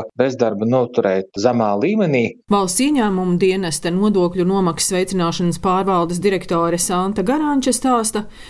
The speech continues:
Speaker 2: ka pēdējo mēnešu laikā palielinājušies dīkstāves pabalsti. Tagad tie ir vidēji piecsimt seši eiro mēnesī. Trīs mēnešos dīkstāves atbalstā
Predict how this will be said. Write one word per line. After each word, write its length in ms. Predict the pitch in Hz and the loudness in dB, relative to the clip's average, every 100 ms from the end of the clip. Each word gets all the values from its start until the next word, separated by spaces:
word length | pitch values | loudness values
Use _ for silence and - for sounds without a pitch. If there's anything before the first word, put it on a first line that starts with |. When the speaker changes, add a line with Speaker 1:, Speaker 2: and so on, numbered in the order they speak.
| - - | -16 -4
Speaker 2:
ka 100 | 180 | 0
pēdējo 520 | 233 320 214 185 165 | 2 2 2 2 0
mēnešu 400 | 175 190 175 202 208 | 0 0 0 0 0
laikā 320 | 320 262 214 - | 2 2 0 0
palielinājušies 960 | 254 240 208 196 208 202 208 214 202 | 2 2 2 2 0 0 2 2 2
dīkstāves 640 | 240 302 - 180 147 147 147 | 2 0 0 0 0 0 0
pabalsti. 720 | 175 170 156 151 - 156 - - | 0 2 0 0 -2 -4 -4 -4
Tagad 320 | 202 233 320 - | -4 0 0 2
tie 220 | 302 302 | 4 4
ir 100 | 285 | 2
vidēji 400 | 254 247 220 214 | 2 4 2 0
piecsimt 540 | 240 226 220 214 190 | 0 0 0 0 0
seši 480 | - 214 214 214 175 | -2 0 0 0 -2
eiro 320 | 160 160 160 | 0 0 0
mēnesī. 720 | 175 185 185 185 - 160 160 - - - - - | 0 0 0 0 0 -2 -4 -10 -16 -14 -14 2
Trīs 300 | 190 165 202 | 2 4 0
mēnešos 640 | 180 208 240 294 285 - | 0 2 2 2 2 2
dīkstāves 480 | 175 - 170 165 165 | 0 2 0 0 0
atbalstā 560 | 196 202 202 202 208 | 0 0 0 0 0